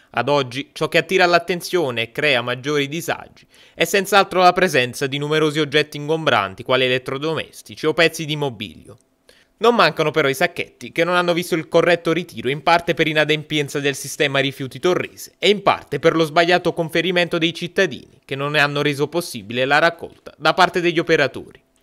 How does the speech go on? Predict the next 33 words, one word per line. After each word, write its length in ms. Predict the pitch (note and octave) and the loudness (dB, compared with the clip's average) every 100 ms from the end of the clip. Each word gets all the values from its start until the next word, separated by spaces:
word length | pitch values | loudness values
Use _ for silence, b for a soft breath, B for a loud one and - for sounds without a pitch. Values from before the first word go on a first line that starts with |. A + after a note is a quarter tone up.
| _ b b b b | _ b b b b
Una 180 | G3 G#3 | 2 2
situazione 640 | G#3+ G#3+ G#3 A3 G#3 F#3+ | 2 2 2 4 4 2
sì 240 | F#3+ F#3 | 0 -8
critica, 480 | - D#3+ D3 C#3+ C#3+ | -6 -4 -4 -4 -2
come 240 | C3 C#3 C3 | -2 -4 -2
già 140 | D3 | 0
raccontato 520 | C#3+ C#3+ C#3+ C#3+ B2+ | 0 -2 -4 -2 -2
nelle 240 | C3 C3 C3 | -4 -4 -4
scorse 340 | - C3+ D3 | -4 -8 -6
settimane, 680 | C#3 D#3+ - G3 F2 - - | -4 -4 -2 -4 -4 -10 -8
ma 160 | D3 D#3+ | -2 2
che 120 | F#3+ | 4
ora 160 | G3 F#3+ | 6 4
tende 260 | G3 F3 | 4 2
ad 80 | F3+ | 2
essere 320 | F3+ F3+ F3 | 0 0 -4
più 160 | E3 D#3+ | -4 -8
grave. 440 | B2 G#2 E2 - - _ _ _ b b b b | -6 -6 -8 -20 -20 _ _ _ b b b b
I 80 | |
mesi 220 | C#3 D#3 D#3 | 0 2 0
estivi 280 | D#3+ E3+ | -2 -4
sono 220 | E3 E3+ D#3+ | -2 -2 0
in 100 | E3 | 2
arrivo 400 | F3 F#3 E3+ B2+ | 2 0 0 -2
e, 60 | |
seppur 400 | A#2 C3+ - C#3+ | -2 -8 -6 -6
con 140 | D3+ C#3+ | -4 -2
le 80 | |
limitazioni 680 | C#3 C#3 C3+ C#3+ C#3 - D3 | -2 -6 -6 -4 -4 -4 -6
dovute 300 | C#3 C3+ C3 | -4 -4 -4
al 100 | C#3 | -4
covid 240 | - C3+ B2+ | -4 -4 -4
diciannove, 600 | C#3 F3+ F3 A#2+ - | -6 -6 -6 -8 -12